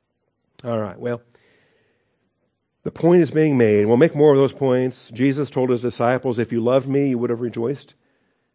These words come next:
He nailed them there. He says, "You guys don't love me." <laughs> They're trying to keep him from going to the cross. And he says, "If you loved me, you would have rejoiced." The fact that they didn't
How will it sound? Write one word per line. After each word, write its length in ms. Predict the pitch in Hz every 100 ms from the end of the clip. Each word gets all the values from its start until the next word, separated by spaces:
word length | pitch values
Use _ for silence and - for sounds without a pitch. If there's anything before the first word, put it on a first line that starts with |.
| _ _ _ _ _ _ _ _
He 100 | 151
nailed 280 | 151 165 185
them 100 | 110
there. 120 | 107
He 60 | 117
says, 140 | 123
"You 60 | 180
guys 180 | 156 120
don't 180 | 127
love 160 | 160 156
me." 200 | 110 - _ _ _
<laughs> 340 | _ _ _ -
They're 1160 | - 359 - _ _ _ _ _ _ _ -
trying 180 | 175 190
to 40 | 185
keep 180 | 185
him 80 | 175
from 140 | 156 143
going 200 | 185 185
to 60 |
the 80 | 185
cross. 520 | 190 196 160 131 - _ _ _ -
And 80 |
he 80 | 135
says, 220 | 123 135
"If 120 | 127 123
you 120 | 117
loved 260 | 190 202
me, 280 | 123 117 123 _ _ _ _
you 140 | - 120
would 100 | 113
have 80 | 107
rejoiced." 640 | 101 110 - 117 - _ _ _ _ _ _ _ _ _ _ _
The 80 | -
fact 220 | - 113
that 80 | 117
they 120 | 107
didn't 420 | 113 120 110 110